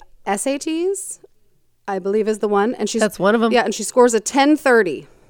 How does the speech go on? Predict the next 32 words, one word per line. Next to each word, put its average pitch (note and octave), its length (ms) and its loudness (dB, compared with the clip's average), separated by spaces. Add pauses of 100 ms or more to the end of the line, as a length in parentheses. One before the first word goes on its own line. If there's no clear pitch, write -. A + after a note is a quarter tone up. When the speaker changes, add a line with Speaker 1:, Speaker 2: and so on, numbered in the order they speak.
(500)
Speaker 1:
which G#3 160 -12
is F#3+ 80 -4
a, G3+ 60 -6
Speaker 2:
That's F3+ 120 -16
very E3+ 160 -4
Speaker 1:
a E3+ 60 -6
Speaker 2:
good. G#3 100 0
Speaker 1:
very G#3 240 -2
high F#3+ 220 -6
score. G2+ 360 -10
I F#3+ 100 -4
don't G#3 80 0
remember A3 260 -2
what G#3 160 -2
it F#3+ 80 -6
is F#3+ 180 -4
from G3 140 -6
Saved F#3+ 200 -6
by F3+ 120 -2
the F3 80 -4
Bell F3 180 0
that's, F3 180 -6
like, E3+ 120 -10
the - 80 -10
perfect F3 340 -12
score, G3 300 -6
but E3+ 240 -10 (640)
I F#3 40 -16
think F#3 120 -6
it's - 140 -8
ten D#3 180 -4
fifty - 420 -10